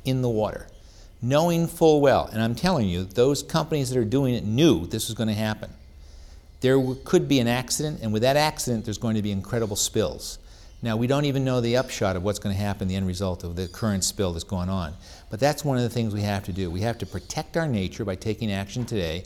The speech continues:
and those of us who are informed, those of us who are scientists, those of us who know about public policy, have to stand up and resist that, and we've gotta take the leadership in that role,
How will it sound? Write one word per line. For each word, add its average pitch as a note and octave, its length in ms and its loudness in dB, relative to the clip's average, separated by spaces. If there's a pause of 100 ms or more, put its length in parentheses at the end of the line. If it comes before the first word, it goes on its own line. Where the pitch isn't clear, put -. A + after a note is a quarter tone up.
(300)
and F2+ 160 -4
those B2 220 2
of C#3 100 0
us C3+ 180 2
who C3 120 0
are - 20 -2
informed, G#2+ 580 -2
those G#2+ 220 -2
of C3+ 80 -2
us C3+ 160 -4
who B2+ 80 0
are A#2+ 60 0
scientists, G2+ 500 -2
those G2+ 220 -4
of A2 80 -8
us A2 140 -6
who A2 60 -2
know G2+ 60 -2
about F#2+ 200 -4
public G2+ 280 -4
policy, A#2 600 0 (340)
have A#2 160 -4
to B2+ 100 -6
stand A#2+ 340 -2
up F#2+ 200 -2
and F#2 100 -6
resist F#2 460 -2
that, - 260 -6
and G#2+ 80 -4
we've G2 140 -4
gotta F#2+ 180 -2
take G#2+ 240 -6
the - 80 -8
leadership G#2+ 460 -4
in E2+ 60 -6
that F2+ 140 -6
role, B2+ 320 0